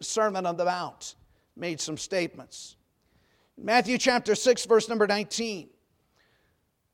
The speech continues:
The Lord says, "Lay not of yourselves treasures upon earth where moth and rust doth corrupt and where thieves break through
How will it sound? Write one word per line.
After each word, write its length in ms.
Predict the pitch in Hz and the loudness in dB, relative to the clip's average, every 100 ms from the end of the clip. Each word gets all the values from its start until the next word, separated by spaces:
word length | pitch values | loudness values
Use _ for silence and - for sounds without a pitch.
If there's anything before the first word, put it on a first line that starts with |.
| _ _ 202 - | _ _ -20 -4
The 120 | 196 | 6
Lord 240 | 247 285 - | 12 12 12
says, 320 | - 269 190 | 8 6 8
"Lay 180 | 240 262 | 8 8
not 180 | 277 254 | 8 6
of 120 | 190 | 6
yourselves 680 | 214 202 - 254 233 190 - | 4 4 6 8 10 8 2
treasures 540 | - 254 220 202 - | 2 4 4 0 0
upon 320 | 214 214 214 | 0 2 2
earth 360 | 202 202 190 - | 4 2 -2 -2
where 160 | 202 | 0
moth 320 | 190 220 214 202 | 4 4 4 0
and 120 | 180 | 6
rust 360 | 220 233 - | 6 6 2
doth 180 | 214 185 | -6 -4
corrupt 400 | 196 180 196 - | 2 4 4 2
and 140 | 185 170 | -6 -2
where 120 | 202 | -4
thieves 520 | - 233 208 165 - | -2 -2 -2 -4 -10
break 500 | - 151 208 208 - | -12 -2 0 0 -2
through 400 | 220 214 180 156 | 2 4 2 -4